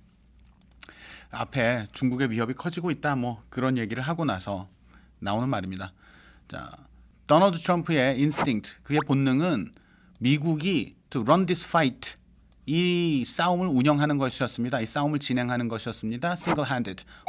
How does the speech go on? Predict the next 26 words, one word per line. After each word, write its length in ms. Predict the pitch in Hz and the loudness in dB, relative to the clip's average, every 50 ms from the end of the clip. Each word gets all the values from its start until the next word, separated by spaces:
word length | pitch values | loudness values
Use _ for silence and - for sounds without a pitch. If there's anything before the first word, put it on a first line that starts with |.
| - - | -4 -2
혼자서. 480 | 185 180 151 151 123 104 - - - - - - - _ _ _ - _ _ _ - - - - - _ - - - - - - | 0 0 2 2 2 0 -2 -8 -14 -16 -20 -20 -20 _ _ _ -20 _ _ _ -20 -20 -20 -20 -20 _ -20 -20 -20 -20 -20 -20
예, 20 | - - - - _ _ _ _ _ _ - | -20 -20 -20 -20 _ _ _ _ _ _ -14
또 120 | - 131 | -10 -8
single-handedly라고 1200 | - - 185 165 175 151 - 160 170 170 165 160 135 135 143 143 165 165 151 143 120 104 120 113 123 | -6 -4 -2 -2 0 0 0 0 2 2 0 0 0 0 0 2 2 4 4 2 2 2 0 -2 -2
하실 160 | 120 120 131 | -4 -6 -6
수 140 | - - 143 | -6 -4 -2
있는데 300 | 117 113 113 123 147 143 - - - | -2 -2 -2 -4 -6 -8 -10 -10 -4
문법적으로는 640 | - 127 139 - 202 196 - 208 214 220 240 247 262 | -2 0 0 0 0 0 0 -2 0 0 0 0 0
이것도 220 | 220 180 180 - 208 | 0 -2 -4 -2 -2
맞습니다. 560 | 143 143 - - 165 165 127 110 117 120 - - - - - - | -2 -2 -2 -2 -4 -4 -2 -4 -6 -6 -10 -16 -20 -20 -20 -18
예, 200 | - - 110 110 - - _ _ _ _ _ - - | -16 -16 -16 -18 -20 -20 _ _ _ _ _ -14 -8
문법적으로 480 | 139 151 170 190 196 196 208 208 208 | -6 -4 -2 -2 0 0 2 2 4
맞는데 600 | 196 160 151 165 170 175 165 190 196 196 190 - - - _ _ - - | 4 4 4 4 4 2 4 4 2 2 2 -2 -8 -16 _ _ -10 -8
이게 220 | - 135 131 160 | -4 0 0 0
더 100 | 151 160 | 0 0
좋은 300 | 151 - 135 135 139 143 | 0 0 2 2 2 2
것 100 | 131 139 | 0 0
같아요. 440 | - 123 113 - 113 101 87 85 85 - | -2 -4 -4 -2 -4 -6 -6 -8 -12 -14
왜 160 | - 90 95 98 | -12 -10 -10 -8
그런지 360 | 95 101 101 95 95 104 127 | -6 -6 -6 -6 -6 -8 -8
모르겠습니다. 640 | 151 151 139 123 113 107 - 95 87 - - - - - - - | -8 -8 -8 -8 -8 -8 -10 -10 -12 -12 -14 -16 -18 -20 -20 -20
예, 40 | - - - - - _ _ _ _ - - - - - - - | -20 -20 -20 -20 -20 _ _ _ _ -20 -20 -20 -20 -16 -12 -8
이것도 280 | 139 170 185 226 226 196 | -2 0 0 0 0 2
가능해요, 420 | 151 143 147 156 160 160 131 104 110 | 2 2 4 4 2 0 -2 -2 -4
문법적으로. 480 | 131 127 120 113 - - 90 92 90 - - - - - - - - - - _ - - - - | -6 -6 -6 -10 -12 -14 -14 -16 -18 -20 -20 -20 -20 -20 -20 -20 -20 -20 -20 _ -20 -20 -20 -20
예. 100 | - | -20